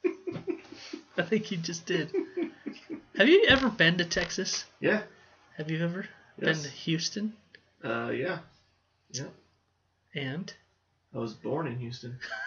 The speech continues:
Speaker 2: No, you were not.
Speaker 1: No, my brother was. That's why he's a faggot.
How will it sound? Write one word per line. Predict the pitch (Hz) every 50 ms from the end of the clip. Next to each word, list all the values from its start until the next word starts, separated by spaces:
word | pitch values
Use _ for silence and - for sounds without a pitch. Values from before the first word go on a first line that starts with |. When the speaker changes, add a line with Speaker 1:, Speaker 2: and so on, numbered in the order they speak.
| - - - -
Speaker 2:
No, | 277 285 -
you | 226 214 247 262 254
were | 269 262 254 247
not. | 214 202 202 175 143 131 - - - - _ _ _ _ _ _ _ _ _ _ _ _ _ _ _ _ _ _ _ _ - - - _ _ _ -
Speaker 1:
No, | - 104 - - 127 - _
my | - 104
brother | - 98 101 98 98 - -
was. | - - - - _ _ _ _ _ _ _ _ _ _ _ _ _ _ _ _ _ _ _ _ _ _ _ _ _ _ _ _ - 1077 - - - - _ _ _ _
That's | - - - - _ _ _ - - - - - - - _ _ _ - -
why | 110 110 110
he's | 104 104
a | 104 - - -
faggot. | 110 110 110 107 110 110 117